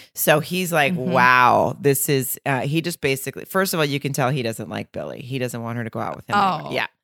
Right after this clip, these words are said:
Speaker 2: Right. And he was at the dinner the night before,
Speaker 1: Yeah.
Speaker 2: too, by
Speaker 1: Yeah.
Speaker 2: the way.
Speaker 1: Yeah, he
Speaker 2: Yeah.
Speaker 1: was, he's not
Speaker 2: Mm-hmm.
Speaker 1: into it. So he was like, "Well, the
Speaker 2: Right.
Speaker 1: heart wants what it wants,"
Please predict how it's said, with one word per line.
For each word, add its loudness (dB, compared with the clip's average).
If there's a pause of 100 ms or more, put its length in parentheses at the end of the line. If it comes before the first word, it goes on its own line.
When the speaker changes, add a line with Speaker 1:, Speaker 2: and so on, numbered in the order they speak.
(340)
Speaker 2:
Right. -2
And 4
he 4
was 4
at 0
the 0
dinner 2
the -4
night -6
before, -4
Speaker 1:
Yeah. 8
Speaker 2:
too, -2
by -2
Speaker 1:
Yeah. -2
Speaker 2:
the -2
way. -4
Speaker 1:
Yeah, 2
he -2
Speaker 2:
Yeah. -2
Speaker 1:
was, -4
he's -4
not 2
Speaker 2:
Mm-hmm. -2
Speaker 1:
into -8
it. -10
So -4
he -6
was -6
like, -4
"Well, 2
the -2
Speaker 2:
Right. -4
Speaker 1:
heart 2
wants -2
what -4
it -10
wants," -12